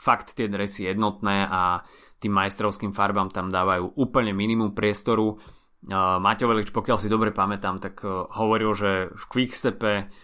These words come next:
jeden rok mal prúžky, mm, biela, modrá, červená, ďalší rok sa mu stali, že mal červená,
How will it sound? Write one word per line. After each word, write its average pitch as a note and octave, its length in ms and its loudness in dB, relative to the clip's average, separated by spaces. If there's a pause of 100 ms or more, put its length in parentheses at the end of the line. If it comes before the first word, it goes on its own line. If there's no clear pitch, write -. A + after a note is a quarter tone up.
(800)
jeden A#2 400 2
rok G#2+ 360 0 (120)
mal G#2+ 400 0
prúžky, G#2 720 -2 (160)
mm, F2+ 720 -6
biela, A#2+ 260 6
modrá, A2 300 2
červená, G#2 680 2 (200)
ďalší G#2 400 0
rok G2+ 160 -2
sa G#2+ 160 0
mu G2+ 80 -4
stali, G#2+ 280 0
že G#2+ 120 0
mal G2+ 240 2
červená, A2+ 720 4